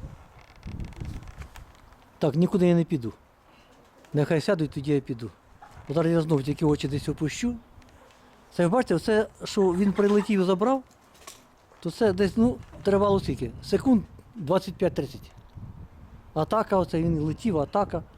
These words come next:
Я поки камеру взяв, поки поставив на екран, то це пройшло, ну, секунд двадцять п'ять. Якби десь пішов би навіть води попити, я вже оце прийшов би і не знав би, де дівся п'ятий.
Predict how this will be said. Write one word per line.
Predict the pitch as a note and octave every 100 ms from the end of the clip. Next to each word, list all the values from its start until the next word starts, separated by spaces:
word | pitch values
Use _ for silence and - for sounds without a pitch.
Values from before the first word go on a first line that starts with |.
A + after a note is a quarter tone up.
| - - - - -
Я |
поки | E3 F3+ F3+
камеру | - F#3 E3+ E3+
взяв, | D#3+ G3
поки | E3 E3 F3
поставив | F#3 E3 F#3+ E3+ E3+
на | E3+
екран, | E3 G3
то | E3
це | D3 F#3+
пройшло, | F3 - F#3 - - - -
ну, | G3
секунд | F#3+ G3+ G#3+ E3+
двадцять | F3 F3+ D#3+
п'ять. | E3 A2+ - - - - - - - - - - - - - - - -
Якби | D#3 G3
десь | F#3+ F3
пішов | F#3+ F#3+
би | F3
навіть | F#3 F3+ F3+ - - - - - - - - - - - -
води | D#3 G3+ G#3+
попити, | D3+ C3+ - G#2+ - - - - - - -
я | E3+
вже | F3+ E3 - - - -
оце | E3+ F#3+
прийшов | G3 F#3 C4 E3+
би | E3
і | F#3
не | F#3 F3+
знав | G3+ F3+
би, | E3
де | E3+
дівся | D#3 D#3+ E3
п'ятий. | - A#2+ -